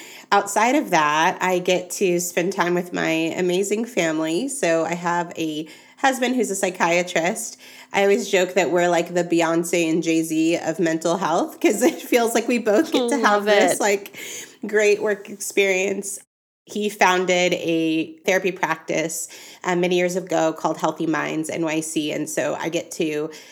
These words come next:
Speaker 1: kind of be the co-founder with him and participate there. So I love that we have this opportunity to kind of share our passion for helping people in this way.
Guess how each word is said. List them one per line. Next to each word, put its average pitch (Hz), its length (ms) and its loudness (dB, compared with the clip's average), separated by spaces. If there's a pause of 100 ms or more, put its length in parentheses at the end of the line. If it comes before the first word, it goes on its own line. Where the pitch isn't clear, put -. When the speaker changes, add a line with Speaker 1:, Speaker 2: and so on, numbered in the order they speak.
(120)
Speaker 1:
kind 196 140 -2
of - 20 0
be 180 80 2
the 175 60 -2
co-founder 180 520 2
with 170 140 0
him 160 480 0
and 156 240 -8
participate - 720 -6
there. 151 420 -6 (320)
So - 180 0
I 180 120 2
love 180 380 4
that 160 360 2
we 170 120 0
have 160 340 -2
this - 440 -6 (280)
opportunity 190 840 2
to 320 140 0
kind 196 240 0
of 175 260 -2
share 170 560 2
our - 160 -2
passion 175 600 -2
for 180 160 -6
helping 170 420 0
people 196 400 -2
in 202 140 0
this 208 240 -6
way. 220 420 -4